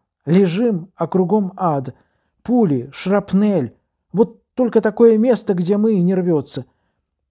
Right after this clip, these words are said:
Так всё из головы и души выбило, что с себя самого не помнишь. Сколько мы так лежали, не могу сказать. Но только стал я в себя приходить.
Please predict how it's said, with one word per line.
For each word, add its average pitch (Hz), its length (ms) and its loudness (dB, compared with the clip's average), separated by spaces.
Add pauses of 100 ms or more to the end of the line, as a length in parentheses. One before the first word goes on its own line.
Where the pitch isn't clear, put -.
(160)
Так 214 180 -2
всё 220 200 -2
из 180 100 2
головы 214 400 2
и - 20 -2
души 180 480 -4
выбило, 170 460 0
что - 180 -8
с 180 40 -8
себя 220 420 0
самого 175 400 -2
не 160 100 -2
помнишь. 156 500 -6 (840)
Сколько 226 420 -2
мы 175 120 -2
так 185 240 -2
лежали, 165 440 0
не 156 140 -2
могу 165 260 -2
сказать. 139 500 -6 (640)
Но 170 140 0
только 214 260 2
стал 208 300 0
я 185 100 0
в 165 60 -4
себя 175 320 -2
приходить. 120 560 -8